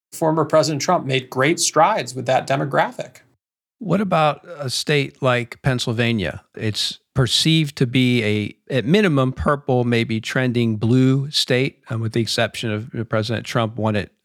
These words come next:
Speaker 2: very close in twenty sixteen. What does the congressional map look like? They lost a seat.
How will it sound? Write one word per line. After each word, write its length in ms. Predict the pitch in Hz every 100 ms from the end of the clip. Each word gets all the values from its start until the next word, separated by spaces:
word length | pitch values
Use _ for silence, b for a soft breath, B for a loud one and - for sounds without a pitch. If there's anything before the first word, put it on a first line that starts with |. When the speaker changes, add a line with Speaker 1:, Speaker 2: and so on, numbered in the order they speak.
| _ -
Speaker 2:
very 320 | 113 110 101
close 500 | - 113 104 - -
in 320 | 104 98 101 _
twenty 280 | - 110 104
sixteen. 960 | - 107 - - - 147 120 101 98 - _ _
What 380 | 170 139 185 -
does 180 | 180
the 100 | 147
congressional 580 | 139 135 127 127 - 123
map 320 | 117 117 110
look 220 | 120 120 120
like? 240 | 87 82
They 140 | 104 101
lost 480 | 107 113 127 -
a 80 | 120
seat. 560 | - - 113 110 -